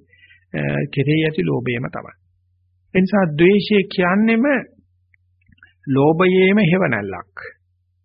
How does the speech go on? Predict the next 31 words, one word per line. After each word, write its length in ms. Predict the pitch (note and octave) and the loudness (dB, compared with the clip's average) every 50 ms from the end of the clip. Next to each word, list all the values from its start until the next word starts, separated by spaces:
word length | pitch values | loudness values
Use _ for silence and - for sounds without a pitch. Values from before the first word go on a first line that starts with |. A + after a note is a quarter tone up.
| _ _ _ _ _ _ _ _ - - | _ _ _ _ _ _ _ _ -6 -2
ඒ 80 | F3 | 0
නිසා, 400 | F#3+ G3+ F#3+ - G#3 F#3+ F3+ D#3+ C#3 B2+ A2+ - - _ _ _ _ _ - | 0 0 0 0 0 0 0 2 0 0 -2 -4 -10 _ _ _ _ _ -10
අ, 60 | D3 B2+ A#2+ A2 A2 A2 A2 - - B2+ A#2+ A#2 B2 B2 | -8 -8 -6 -6 -6 -8 -10 -12 -12 -12 -8 -6 -6 -4
ලෝභය 440 | A#2+ C3 C#3 D3+ D#3 D#3 D#3+ D3 C3 | -2 2 2 2 2 2 2 2 2
නැති 300 | B2 B2+ B2+ C3 C3+ D#3 | 2 2 0 0 0 0
කරා 260 | D#3 F3+ F3 F3+ F#3 | 0 0 2 2 2
නම් 180 | G3 F3+ D#3+ C#3 | 2 2 2 2
ද්වේෂ 220 | B2+ C#3 C#3 C3 D3 | 2 0 0 0 -2
පිළිබඳ 320 | C#3 D3 C#3 C3 B2+ C3 | -4 -4 -4 -2 -2 -2
ප්‍රශ්න 260 | B2 B2+ A2+ - C#3+ | -4 -4 -6 -6 -6
මතුවෙන්නේ 400 | B2+ A#2 A2 A2+ A#2+ A2 G#2+ A2+ A#2+ B2+ | -6 -6 -6 -8 -8 -8 -6 -4 -4 -4
නැහැ. 240 | B2 - _ _ _ _ _ _ - - - _ | -6 -6 _ _ _ _ _ _ -20 -20 -20 _
නමුත් 240 | - - D#3+ D#3+ D3 | -6 -2 -2 -2 -2
ප්‍රශ්න 300 | D#3+ E3+ C#3+ C#3 - A#3 | 0 0 0 0 2 2
පැත්තෙන් 300 | A#3 B3 - - G3+ D#3 | 0 0 0 0 0 2
බලනකොට 480 | C#3 B2+ C3 C3 D3 D#3 E3 D#3 D#3 D#3+ D#3 D3+ D3 - - - - - _ - | 2 0 0 0 -2 -2 -4 -4 -2 -2 -2 -2 -2 -4 -6 -14 -20 -20 _ -6
ලෝභය 360 | - C#3 C#3 D3+ D3+ E3+ D#3+ | -2 0 2 2 2 2 2
හා 220 | D3+ C#3+ D#3+ D#3 | 2 2 2 0
සමාන 480 | C#3+ C#3+ C3 C3 C#3 D3 D#3 F3 G3+ A3+ | 0 -2 -4 -2 0 0 0 2 0 0
ප්‍රශ්න 320 | A3 G3 F3 D3 A#2+ D#3 D3 | 0 -2 -2 -2 -2 -2 0
රාශියක් 380 | C#3+ C3 C#3 B2 - D#3 D#3 - | 0 0 -2 -2 -4 -8 -8 -6
ද්වේෂෙමුත් 500 | - D#3+ C3+ B2+ A2+ A#2 B2 A#2+ C3+ C3+ | -4 -2 -2 -2 -2 -4 -6 -8 -10 -12
ඇති 200 | - - - - | -14 -16 -16 -16
කරනවා. 300 | - - - - _ _ _ _ _ _ _ _ _ _ - | -18 -18 -20 -20 _ _ _ _ _ _ _ _ _ _ -8
ඒ 120 | C#3 C#3+ D#3 | -2 0 0
විතරක් 360 | F#3+ F#3+ F#3+ - E3+ C#3 - | 0 0 0 -2 -2 -2 -2
නෙවෙයි, 320 | - C#3 B2+ B2+ C3+ D3 F3 A#3+ - - _ _ _ - C3 | -2 -2 0 2 0 0 -2 -4 -8 -12 _ _ _ -12 -10
ද්වේෂයෙන් 480 | B2 A#2+ C#3 D3 F3 F#3 F#3 G#3 G3+ F#3 | -4 0 2 4 4 4 2 2 0 0
ඇති 200 | F3 D3+ C#3 C#3+ B2+ | 0 -2 -2 -2 -2
කරන 180 | C3 A#2+ A#2 A2+ | -2 -2 -2 -4
ප්‍රශ්න, 380 | A2+ C3 C3 C#3 - - F3+ | -2 -4 -4 -4 -4 -4 -4